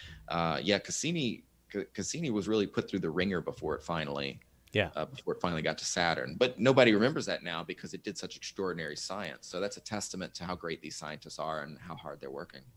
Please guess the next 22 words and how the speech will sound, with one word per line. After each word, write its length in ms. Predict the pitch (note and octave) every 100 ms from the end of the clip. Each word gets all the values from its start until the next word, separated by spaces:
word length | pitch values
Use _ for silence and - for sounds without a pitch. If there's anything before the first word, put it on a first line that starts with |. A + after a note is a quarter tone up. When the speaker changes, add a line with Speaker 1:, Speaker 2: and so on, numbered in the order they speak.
| -
Speaker 2:
And, 240 | F#3 D3+ B2+ - _ - - _ - _ _ - - - -
you 160 | D3+
know, 100 | A#2+
when 220 | A2+ A#2 A#2+
you 60 |
think 180 | A#2 A#2+
about 180 | A#2 G#2+
something 300 | - G#2+ G#2+
like, 180 | G2 -
say, 520 | - F#2 F2+ F2 F2 -
the 260 | B2 A2+
Titan 560 | G#2 - A2 G#2+ G2+ F2+
Dragonfly, 720 | G2 A2 A#2+ A2+ E2 D2 - - - - -
like 260 | F#2+ - F#2
that, 380 | A2+ A#2+ B2
everyone 340 | B2+ B2 A#2 G#2
is 140 | F#2
incredibly 500 | F2+ - C#3 A#2+ G#2
excited. 520 | F#2 D3 A#2 E2 A2+ - A2+
A, 260 | G2 F#2 - - - -
a 220 | - G#2+ G2
nuclear-powered 1400 | A2 C3 C3 C#3 A#2+ A2 - A#2+ A2 A2 G#2+ G#2 G#2+